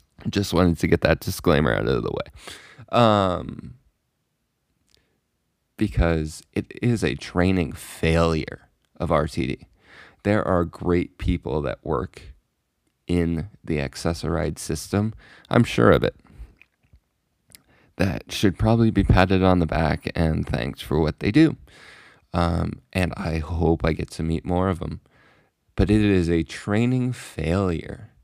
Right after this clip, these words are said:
that I have come across so many individuals that have had this approach of, you know, "I need to treat this person in a certain way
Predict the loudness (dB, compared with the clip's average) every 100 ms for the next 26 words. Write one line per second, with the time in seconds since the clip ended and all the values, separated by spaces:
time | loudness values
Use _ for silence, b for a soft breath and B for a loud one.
0 | b b b b -4 0 0 0 -4 -4
1 | -4 -4 -2 -4 -4 -6 -12 -4 0 2
2 | 0 0 -2 -2 0 0 0 -2 -6 -10
3 | -10 -12 -16 -20 _ _ _ _ _ _
4 | _ _ _ _ _ _ _ _ _ _
5 | _ _ _ _ _ _ _ _ _ _
6 | _ _ _ 0 2 2 -4 _ _ _
7 | _ _ _ _ _ _ -10 -6 -2 -2
8 | 0 -4 -4 -4 -4 -4 _ -20 -20 -20
9 | _ _ _ _ _ _ -4 -2 -2 -6
10 | -10 -16 -20 _ _ _ _ _ _ _
11 | _ _ _ _ _ _ _ _ _ _
12 | -2 -2 -2 -8 _ -6 -2 0 0 -2
13 | -4 -6 -4 -2 -2 -6 -8 -2 -2 0
14 | -4 -4 -2 -4 -2 -4 -4 -2 -4 -4
15 | -6 -6 -6 -4 -4 -4 -6